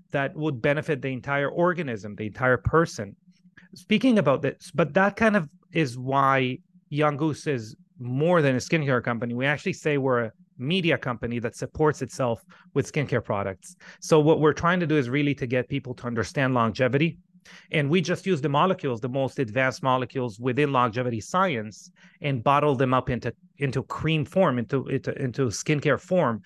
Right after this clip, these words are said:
But they really are a part of people's longevity journey. And the skin is so important as far as, like, its way of communicating with the environment. As I said, it's a communication organ,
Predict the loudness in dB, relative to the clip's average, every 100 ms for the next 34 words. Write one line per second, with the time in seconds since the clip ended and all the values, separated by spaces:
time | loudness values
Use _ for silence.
0 | -18 -6 0 4 4 4 2 2 4 4
1 | 2 -2 -6 -2 0 -2 -6 -10 -4 -4
2 | -4 0 -2 0 -4 -4 -6 -2 0 0
3 | -2 -12 _ -20 -20 -14 -2 0 0 -4
4 | -2 0 0 -4 -2 0 2 0 -2 -8
5 | -8 -10 -14 -8 -6 -4 2 2 2 2
6 | 0 0 -6 -6 0 2 2 0 -2 -2
7 | -2 -4 -4 -4 -2 -2 0 -2 -2 0
8 | 2 2 0 -2 0 -2 -2 -4 -4 -10
9 | -8 -6 -4 0 0 0 -2 -4 -4 -6